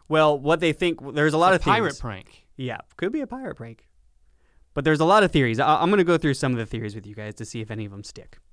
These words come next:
Speaker 2: Okay.
Speaker 1: And again, these are all theories. So one of 'em is that, uh, well, besides what's in there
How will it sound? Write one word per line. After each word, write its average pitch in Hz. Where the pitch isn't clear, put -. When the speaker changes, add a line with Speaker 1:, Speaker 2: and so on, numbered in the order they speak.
Speaker 2:
Okay. 113
Speaker 1:
And 123
again, 127
these 127
are 135
all 135
theories. 107
So 123
one 190
of 208
'em 175
is 143
that, 131
uh, 131
well, 151
besides 185
what's 147
in 139
there 101